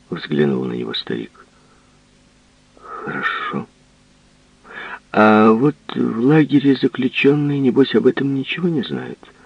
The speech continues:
усмехнулся Штерн. "Думают, что они сейчас домами отдыха командуют,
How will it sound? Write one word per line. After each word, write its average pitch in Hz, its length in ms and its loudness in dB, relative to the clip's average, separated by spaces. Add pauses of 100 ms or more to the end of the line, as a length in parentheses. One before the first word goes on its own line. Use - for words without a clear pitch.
(520)
усмехнулся 76 720 -2
Штерн. 67 500 -2 (800)
"Думают, 107 1000 2
что - 200 4
они 80 180 2
сейчас 78 480 0 (640)
домами 90 680 4
отдыха 127 640 2
командуют, 80 800 -2